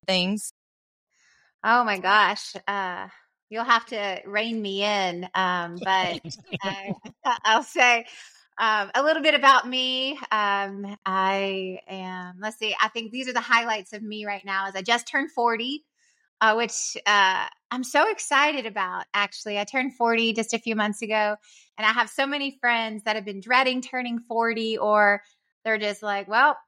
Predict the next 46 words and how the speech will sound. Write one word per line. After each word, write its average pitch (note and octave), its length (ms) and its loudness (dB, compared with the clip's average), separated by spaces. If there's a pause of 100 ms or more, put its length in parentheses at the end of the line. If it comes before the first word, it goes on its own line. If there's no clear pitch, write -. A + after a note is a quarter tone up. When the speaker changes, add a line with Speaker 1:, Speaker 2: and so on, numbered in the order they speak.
(120)
Speaker 2:
I've F#3+ 120 -14
hit D4 200 0
my C4 100 -2
peak." B3+ 560 -6
<laughs> - 60 -18
And, A3 160 -2 (100)
um, C4 200 2 (520)
I D#4 220 8
was F4+ 60 2
actually E4 420 -4
the G#3 100 2
Speaker 1:
<laughs> - 40 8
Speaker 2:
opposite. B3+ 880 0 (200)
Uh, G3+ 380 2
I, B3 360 4
I've, C4+ 100 -4
I've B3+ 160 2
been D4+ 160 -2
the C#4 60 2
opposite, B3 580 2
and G#3+ 120 -6
I'm, G#3+ 200 -6
I'm G#3+ 180 -4
really B3+ 320 -4
proud A3+ 200 4
of A3 60 -4
myself G#3 500 -2
for G3+ 180 -6
feeling A3 260 -4
so G3+ 220 -6
good G#3 180 0
about G3+ 260 4 (200)
being G#3+ 280 2
forty. C#4+ 560 0 (520)
And G#3 400 -2
Speaker 1:
Mm. G3 120 -16
Speaker 2:
I G#3 200 2
feel C4 80 0
like B3+ 160 0
I A#3 220 2
entered A#3+ 320 -4
forty G#3 680 -4
better G#3+ 360 2
than A3 140 -2
I G3+ 120 2
entered G3+ 380 -4